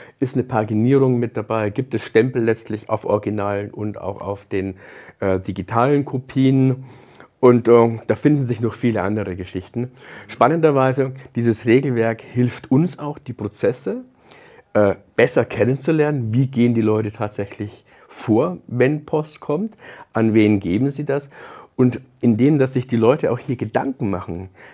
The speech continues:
wie arbeite ich eigentlich? Nicht so wie früher, wo das irgendwie so eigentlich so ein Selbstläufer ist,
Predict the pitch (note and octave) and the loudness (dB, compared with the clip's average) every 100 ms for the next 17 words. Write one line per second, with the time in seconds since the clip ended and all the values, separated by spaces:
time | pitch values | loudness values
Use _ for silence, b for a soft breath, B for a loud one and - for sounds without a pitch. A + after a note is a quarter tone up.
0 | B A2 A2 - D#3 G3 G#2 G2+ E2+ - | B -2 2 2 2 2 0 0 -2 -4
1 | - - - - G3+ - F3 C3+ - D#3 | -6 -8 -12 -6 -6 -2 -2 -2 0 4
2 | B2+ F#2 F#2 A2+ A#2+ A#2 - C#3 C#3 C3 | 4 4 -2 -2 -2 -2 -4 -2 0 0
3 | B2+ B2+ A#2+ A#2 A2 A#2 A#2+ A#2 - G#2+ | 0 2 2 2 -2 -6 -6 -8 -2 -2
4 | G#2+ G2+ b b - A#2+ G3 - G2+ F2+ | -2 -8 b b 2 2 2 -2 -2 -2
5 | G2 - - - | -4 -10 -14 -18